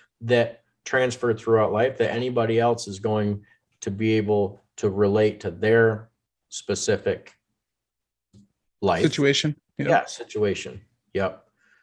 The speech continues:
Speaker 1: So, and I think that's where the value comes in.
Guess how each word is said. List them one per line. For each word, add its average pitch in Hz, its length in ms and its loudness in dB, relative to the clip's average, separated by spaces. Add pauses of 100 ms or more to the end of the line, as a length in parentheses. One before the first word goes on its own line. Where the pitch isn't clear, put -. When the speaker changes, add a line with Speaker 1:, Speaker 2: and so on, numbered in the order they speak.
(100)
Speaker 1:
So, 117 240 2
and 127 220 -2
I 127 80 0
think 139 320 -4
that's 135 300 0
where 120 160 2
the 110 100 -2
value 113 360 2
comes - 300 -14
in. 101 220 -16